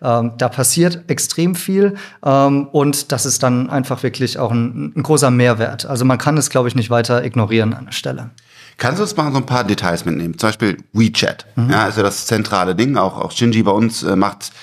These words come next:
Speaker 2: spricht hier mit WeChat, mit den ganzen Unternehmen, weil E-Mail oder so haben die teilweise gar nicht mehr. Ähm,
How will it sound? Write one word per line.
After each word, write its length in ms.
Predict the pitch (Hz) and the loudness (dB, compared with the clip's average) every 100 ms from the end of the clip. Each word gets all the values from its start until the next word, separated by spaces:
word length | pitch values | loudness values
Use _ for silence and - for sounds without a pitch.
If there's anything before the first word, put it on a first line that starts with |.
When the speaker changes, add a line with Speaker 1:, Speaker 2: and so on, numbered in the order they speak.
| - | -20
Speaker 2:
spricht 240 | - 107 | -4 -4
hier 160 | - 110 | 0 0
mit 160 | 101 101 | 2 2
WeChat, 340 | 113 123 107 | 2 2 0
mit 140 | 104 | 0
den 80 | 92 | 0
ganzen 260 | 95 101 107 | -2 0 -2
Unternehmen, 420 | 95 98 104 104 | 0 2 2 2
weil 440 | 92 92 76 62 - | 2 2 -2 -8 -10
E-Mail 380 | - 113 110 101 | 0 2 4 2
oder 160 | 101 95 | 0 0
so 260 | 95 95 | -2 -2
haben 140 | 104 120 | -2 -2
die 80 | 110 | -2
teilweise 400 | 90 85 87 85 | -2 -2 -4 -6
gar 160 | 87 | -6
nicht 160 | 85 - | -6 -2
mehr. 180 | 110 139 - - - - - - | -2 -4 -10 -18 -18 -20 -10 -2
Ähm, 300 | 110 110 | 0 2